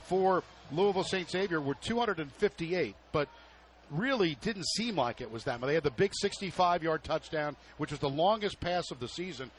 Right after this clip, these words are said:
that the Elder Panthers have let, let up to, to date. So that's, uh, but, but again, total yards about three hundred seventeen for Saint X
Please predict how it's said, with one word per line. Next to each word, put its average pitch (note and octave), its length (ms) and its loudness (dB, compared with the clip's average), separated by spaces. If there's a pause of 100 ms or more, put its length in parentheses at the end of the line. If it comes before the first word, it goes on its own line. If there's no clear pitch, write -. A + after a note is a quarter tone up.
(160)
that C#3 140 -6
the C#3+ 100 -2
Elder D3+ 180 2
Panthers D3 420 -4
have B2+ 100 -2
let, C3+ 260 2 (380)
let C#3+ 180 2
up D3 180 2 (140)
to, D3 260 -2 (180)
to C#3+ 120 -2
date. C#3 320 0 (300)
So C#3+ 180 -2
that's, D3 300 0
uh, C#3+ 220 4 (280)
but, D3+ 140 0 (120)
but D3+ 120 0
again, E3+ 260 0
total G#3 260 2
yards G3 380 4
about F3 240 4
three G#3 180 -2
hundred G#3 240 -2
seventeen F#3+ 680 -4 (320)
for F3 120 2
Saint G3 300 0
X E3+ 320 2